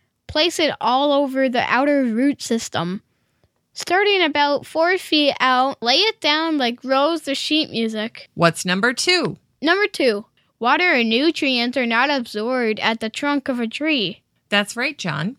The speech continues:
Speaker 2: That's because it's almost physically impossible for the roots at the base of a tree to take in water and nutrients, because the roots near the trunk have bark on them,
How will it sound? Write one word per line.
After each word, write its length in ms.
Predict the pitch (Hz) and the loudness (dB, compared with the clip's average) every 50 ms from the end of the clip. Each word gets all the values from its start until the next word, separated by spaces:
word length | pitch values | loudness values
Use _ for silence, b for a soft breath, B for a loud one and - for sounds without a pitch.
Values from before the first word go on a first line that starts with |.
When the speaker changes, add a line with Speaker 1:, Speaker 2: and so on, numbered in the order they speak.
| _ | _
Speaker 2:
That's 200 | - 202 233 - | -6 -6 -6 -4
because 360 | - 262 208 220 202 180 165 | -6 -8 -4 -4 -4 -4 -4
it's 160 | 170 165 - - | -6 -10 -8 -6
almost 400 | 185 190 185 180 175 - - - | -4 -2 -2 -2 -4 -6 -10 -10
physically 480 | - 277 277 262 294 277 277 247 208 185 | -6 -6 -4 -4 -4 -8 -6 -6 -4 -2
impossible 840 | 165 170 165 - 240 220 254 302 - - 220 170 156 143 151 180 | -4 -4 -4 0 0 2 2 0 -2 -4 -4 -2 -2 -2 -2 -4
for 260 | 202 - - 190 185 180 | -6 -4 -2 -2 0 0
the 100 | 170 170 | 0 0
roots 380 | 160 190 202 226 214 - - - | 0 0 0 0 -2 -8 -6 -4
at 180 | - 175 165 - | -4 -4 -4 -8
the 60 | 156 | -12
base 440 | - _ - 220 247 302 - - - | -6 _ 0 0 0 0 -4 -6 -6
of 100 | 156 156 | -4 -4
a 80 | 160 | -6
tree 560 | - - - - 147 139 135 139 165 214 - _ _ | -6 -6 -8 -6 -6 -4 -4 -4 -6 -6 -8 _ _
to 120 | - 226 | -10 -8
take 300 | 190 208 175 160 151 - | -2 0 -2 -2 0 -2
in 140 | 175 170 165 | -2 -2 0
water 260 | 156 151 151 156 160 | 2 2 2 2 0
and 100 | 165 170 | 0 0
nutrients, 720 | 180 208 240 - - 226 170 143 110 - - - - - - _ - | 0 -2 -2 -4 -4 -4 -4 -2 -4 -6 -10 -12 -14 -16 -16 _ -4
because 320 | 202 - 214 220 202 - | 0 2 2 2 2 2
the 100 | - 214 | 0 0
roots 380 | 190 208 247 277 - - - 254 | 2 2 0 0 -2 -4 -4 -2
near 100 | 254 247 | 0 0
the 100 | 226 240 | 0 0
trunk 360 | 214 - - 240 277 285 - | -2 0 -2 -2 -2 -4 -4
have 260 | 208 202 185 160 - | -4 -4 -4 -2 0
bark 260 | - 175 214 - - | 2 2 2 2 -2
on 140 | 160 135 127 | -4 -4 -2
them, 320 | 123 123 113 117 120 - | -2 -2 -2 -4 -4 -6